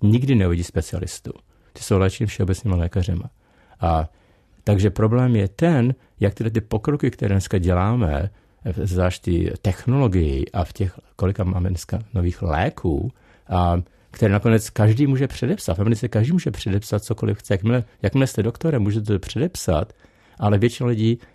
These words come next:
nejsou specialisti. Takže opravdu dostat se k tomu specialistovi není jednoduchý, protože za prvé nás není tolik a pacientů je hodně. A za druhé, eh, všeobecní lékaři si vste-, myslí pořád, že vlastně tu, tu diabetes zvládnou, že to není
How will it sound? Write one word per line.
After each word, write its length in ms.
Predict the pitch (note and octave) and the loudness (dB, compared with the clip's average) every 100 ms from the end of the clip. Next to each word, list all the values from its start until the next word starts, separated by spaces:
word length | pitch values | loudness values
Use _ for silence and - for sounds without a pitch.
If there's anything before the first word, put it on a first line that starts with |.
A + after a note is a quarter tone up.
| - | 0
nejsou 240 | G#2 B2 | 0 0
specialisti. 840 | - - A2+ - E3 F#2 - - - - _ _ - | -4 -4 -4 -2 -2 -2 -6 -10 -12 -12 _ _ -2
Takže 260 | G2+ F#2 | 0 2
opravdu 200 | G2 A2+ | 2 2
dostat 200 | F#2+ - | 0 -2
se 140 | A#2 - | -6 -4
k 40 | |
tomu 160 | G#2 F#2+ | -2 -4
specialistovi 640 | - G#2 - G2+ - G2+ | -2 -4 0 -2 2 2
není 160 | G2 A2 | 4 4
jednoduchý, 560 | F#2 D2+ D#2+ - F2 | 2 2 -2 -2 -4
protože 340 | - G2 G2+ E2 | -4 -2 2 2
za 120 | F2 | 0
prvé 280 | G#2+ F2+ F2+ | 0 0 0
nás 220 | F2+ - | -2 0
není 200 | F#2 F2+ | 0 0
tolik 460 | - D2+ E2+ B2 _ _ | 0 0 0 -4 _ _
a 40 | - | -8
pacientů 440 | F#2 E2+ G2+ F#2 | -6 -4 -4 0
je 80 | G2 | 0
hodně. 440 | D#2 D#2 D#2+ F#2 D3+ _ - - - | 0 -2 -2 -2 -4 _ -20 -14 -2
A 80 | |
za 80 | G#2+ | 0
druhé, 340 | B2 F3 D#3+ D3 - _ _ - | 2 2 2 0 -8 _ _ -8
eh, 140 | A2+ F2 _ - - - | -4 -4 _ -18 -18 -12
všeobecní 400 | - A#2 C3 C3 | -2 0 0 0
lékaři 360 | A2 A2 B2+ B2 | 0 0 0 -2
si 200 | - A#2 | -2 -4
vste-, 360 | - - A2+ A2 - - | -4 -6 -6 -6 -10 -2
myslí 420 | G#2+ - A2 A#2 | -2 0 -2 0
pořád, 600 | - A2 G2+ F2+ F#2 G#2+ _ - | 2 2 4 2 0 -4 _ -8
že 120 | G2 | -2
vlastně 200 | G#2 B2 | 0 -2
tu, 240 | B2 B2 - | -4 -10 -2
tu 120 | A2 | 0
diabetes 420 | F#2+ F#2+ G2 G#2+ | 2 2 2 0
zvládnou, 460 | F2+ E2+ D#2+ E2 F#2+ | 2 2 2 0 0
že 120 | F#2+ | -2
to 120 | F#2+ | 0
není 400 | F2 F2+ F#2 F#2 | 2 4 4 2